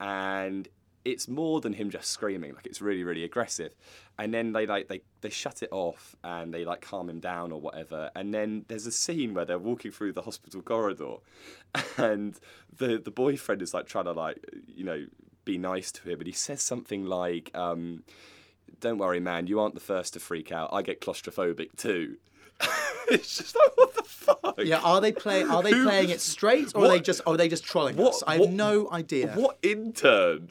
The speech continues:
Speaker 1: wrote this bit of the <laughs> script? Like, "Oh, what would a doctor say right now?" Like, uh. <laughs>
Speaker 2: Yeah, it is. Uh,
Speaker 1: Um,
Speaker 2: it's absolutely bizarre.
Speaker 1: Just, just so bad, just so bad.
Speaker 2: Um, it's
Speaker 1: Um,
Speaker 2: also got really, I think Riz Ahmed as Carlton Drake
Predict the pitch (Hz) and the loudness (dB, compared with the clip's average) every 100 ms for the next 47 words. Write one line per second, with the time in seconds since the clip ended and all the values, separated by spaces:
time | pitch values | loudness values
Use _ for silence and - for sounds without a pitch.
0 | - 107 110 151 214 214 226 254 240 120 | -10 -6 8 10 12 12 12 10 10 8
1 | 127 127 - - 1077 - - 220 - 156 | 6 4 6 8 8 8 10 8 10 6
2 | - 175 156 139 135 233 302 175 170 131 | 8 6 6 2 0 0 6 8 10 10
3 | 165 156 151 143 135 - 117 95 101 110 | 8 8 6 4 2 8 8 10 8 8
4 | 113 95 85 82 85 69 76 71 - - | 10 10 6 2 2 4 4 4 4 2
5 | - - 170 - 147 131 127 131 127 - | -2 -2 -4 -4 -2 -2 0 0 0 -2
6 | 135 - 139 - 151 - - 117 110 107 | -2 0 -2 -2 -4 -4 -10 -12 -10 -6
7 | 107 107 - 165 156 - 151 120 92 78 | -4 -4 -8 -14 -14 -8 -4 -4 -4 -8
8 | - - - 123 95 73 64 _ - 143 | -12 -10 -2 -2 -2 -8 -10 _ 0 2
9 | 101 101 175 202 240 254 226 - 170 160 | 4 2 2 2 0 0 -4 -2 -4 -2
10 | 156 165 202 175 - _ - 143 160 147 | -2 -2 -4 -4 -12 _ -12 -4 -4 -2
11 | 131 131 117 107 - 110 107 107 113 104 | -4 -4 -6 -8 -10 -10 -10 -12 -12 -10
12 | 101 | -12